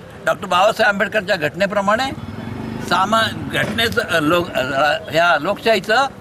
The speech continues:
सामाजिककरण आणि आर्थिक सत्ता सगळ्यांना मिळणं गरजेचं आहे. त्यासाठी वंचित बहुजन आघाडी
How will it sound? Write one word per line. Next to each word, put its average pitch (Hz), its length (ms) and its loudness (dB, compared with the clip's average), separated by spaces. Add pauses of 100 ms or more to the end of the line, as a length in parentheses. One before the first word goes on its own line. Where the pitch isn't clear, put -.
(340)
सामाजिककरण 190 680 2 (560)
आणि 226 160 2
आर्थिक 208 440 2
सत्ता 220 320 2
सगळ्यांना 180 360 0
मिळणं 175 280 0
गरजेचं 180 400 0
आहे. 247 100 2 (400)
त्यासाठी 185 440 2
वंचित 170 320 0
बहुजन 160 340 2
आघाडी 170 380 2